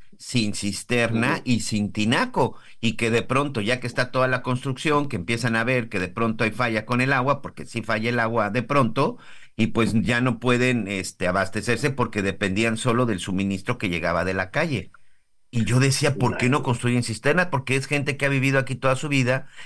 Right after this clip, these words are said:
Speaker 1: y que no sabe lo
Speaker 2: Ujú.
Speaker 1: que es no tener agua.
Speaker 2: Claro. Bueno, pues esperemos que nunca lo sepan, nada más hay que cuidarlo. Hay que cuidarlo, porque quienes estamos ahí carrerea-, correteando las pipas,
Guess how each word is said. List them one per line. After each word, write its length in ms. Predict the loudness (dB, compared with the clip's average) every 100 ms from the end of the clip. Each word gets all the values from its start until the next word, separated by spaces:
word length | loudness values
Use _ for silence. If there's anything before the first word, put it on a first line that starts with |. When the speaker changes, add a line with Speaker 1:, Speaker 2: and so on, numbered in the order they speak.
| -10
Speaker 1:
y 140 | -8
que 140 | -2 2
no 160 | 2
sabe 360 | 2 0 0 0
lo 160 | 0 0
Speaker 2:
Ujú. 80 |
Speaker 1:
que 100 | 0
es 140 | -2 0
no 240 | 0 0
tener 340 | -2 -2 0 0
agua. 440 | -2 -2 -6 -8 -20 -20 -20 _ _ _ _ _ _ _ _ _
Speaker 2:
Claro. 440 | -4 0 2 2 0 2
Bueno, 320 | 2 4 2
pues 160 | 2 0
esperemos 500 | 0 0 2 0 0
que 100 | 0
nunca 280 | 0 0
lo 100 | 2
sepan, 500 | 2 2 2 0 -2
nada 180 | -2 -2
más 240 | -2 -4 -4
hay 100 | -4
que 160 | -4
cuidarlo. 560 | -2 2 2 0 -4 -6 -12 -14 -16 -6
Hay 120 | -4
que 160 | -2 0
cuidarlo, 400 | 4 4 2 -2
porque 260 | -6 -10 -10
quienes 300 | -12 -12 -4
estamos 420 | 0 0 0 2
ahí 320 | 4 4 2
carrerea-, 720 | 2 2 2 2 2 0 -2
correteando 640 | -4 -2 0 2 0 2 0
las 220 | -2 0
pipas, 840 | 0 0 0 0 -2 -4 -12 -16